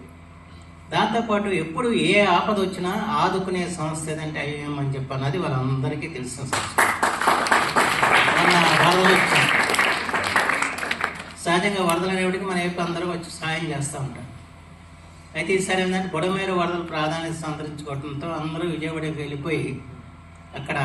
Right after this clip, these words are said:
అంత అన్ని సంవత్సరాలు విజయవాడకి వెళ్ళిపోయారు. మన వైపు ఎవరు చూసే పరిస్థితి లేదు. మన దగ్గర ఇక్కడ పక్కనే కే కొత్తపాలెం దళితవాడ మునిగిపోయింది, అలాగే అటు పులిగెట్టలో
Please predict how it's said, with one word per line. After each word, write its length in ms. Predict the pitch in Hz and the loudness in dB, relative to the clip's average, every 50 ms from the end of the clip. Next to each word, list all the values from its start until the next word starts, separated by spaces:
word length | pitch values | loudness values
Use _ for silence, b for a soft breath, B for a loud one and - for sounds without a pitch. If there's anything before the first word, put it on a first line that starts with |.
| 127 120 120 117 120 113 - - - - - - - - - - - - - | 0 0 -2 -4 -8 -10 -12 -14 -16 -18 -18 -20 -20 -20 -20 -20 -20 -16 -10
అంత 420 | 139 135 135 143 151 156 127 - 139 | -6 -6 -6 -6 -6 -8 -8 -6 -4
అన్ని 200 | 139 156 170 165 | -4 -4 -2 -2
సంవత్సరాలు 560 | 160 156 156 156 156 - 180 180 175 185 185 | -4 -2 -2 -2 -2 -2 -2 -2 -2 0 -2
విజయవాడకి 400 | 165 151 165 160 156 151 156 147 | -2 -2 -2 -2 -2 -2 -2 -4
వెళ్ళిపోయారు. 400 | 147 143 147 143 143 147 147 156 | -4 -6 -6 -6 -6 -6 -6 -4
మన 100 | 156 147 | -4 -4
వైపు 260 | 143 147 143 143 147 | -4 -4 -4 -4 -4
ఎవరు 300 | 135 139 139 139 135 - - - | -4 -4 -2 -4 -4 -6 -8 -10
చూసే 180 | 147 139 - 139 | -10 -10 -10 -8
పరిస్థితి 400 | 135 139 131 127 - - - 135 | -8 -8 -8 -8 -8 -8 -10 -12
లేదు. 140 | 120 107 - - - - - - - - - - - - - - - - - - - - - - 131 | -12 -12 -12 -14 -16 -18 -20 -20 -20 -20 -20 -20 -20 -20 -20 -20 -20 -20 -20 -20 -20 -20 -16 -12 -8
మన 80 | 131 135 | -4 -4
దగ్గర 220 | 139 135 143 139 | -2 -2 -2 -2
ఇక్కడ 480 | 143 143 139 135 135 131 131 - - - - - - - - - - - - | -4 -4 -4 -2 -2 -2 -4 -4 -8 -10 -12 -14 -18 -20 -20 -20 -20 -14 -10
పక్కనే 460 | 131 131 131 135 135 135 139 135 - - - - - - - | -8 -8 -6 -4 -2 -2 0 -2 -2 -6 -10 -16 -18 -14 -8
కే 140 | 151 147 139 | -8 -6 -4
కొత్తపాలెం 580 | 143 135 139 - - - 139 139 139 135 - - - - - - - - - - - - - - - - - - - - 139 | -4 -6 -6 -6 -6 -4 -2 -2 -2 -2 -4 -8 -12 -16 -18 -18 -20 -20 -20 -20 -20 -20 -20 -20 -20 -20 -20 -20 -18 -10 -6
దళితవాడ 380 | 143 143 143 147 151 151 139 139 | -6 -6 -4 -2 -2 -2 0 0
మునిగిపోయింది, 640 | 139 143 147 147 147 147 156 143 147 143 - - - - - - - - - - - - - - - - - | -2 -2 -2 -4 -4 -4 -4 -4 -4 -6 -8 -8 -10 -12 -16 -18 -20 -20 -20 -20 -20 -20 -20 -20 -18 -12 -10
అలాగే 280 | - 131 135 127 127 | -6 -4 -4 -4 -4
అటు 80 | 135 - | -6 -8
పులిగెట్టలో 680 | - - 151 147 156 156 151 151 147 147 143 143 143 | -10 -8 -6 -4 -2 -2 -2 -4 -6 -6 -6 -6 -6